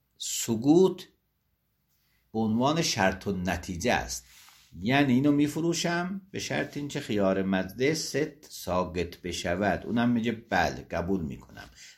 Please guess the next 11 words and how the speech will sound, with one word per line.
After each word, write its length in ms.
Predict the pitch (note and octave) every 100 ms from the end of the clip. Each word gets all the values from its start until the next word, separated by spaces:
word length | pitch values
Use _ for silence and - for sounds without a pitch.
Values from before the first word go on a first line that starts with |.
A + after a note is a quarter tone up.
| -
وقتی 500 | D3+ - F3 F3 - -
عقد 500 | D3+ D#3 C3 G2+ G#2
بی 340 | F#2 F#2+ F#2
تمام 400 | F2 G2 G2 G2
شد 320 | - D#3+ E3+
دیگه 220 | - A2 G2+
خیار 440 | G2 F#2+ F#2 F2+
مجلسی 520 | F2+ F2 F2 B2 C3
در 180 | G2+ E2
کار 340 | E2 A2 B2+
نیست، 360 | D3 F#3 F#3+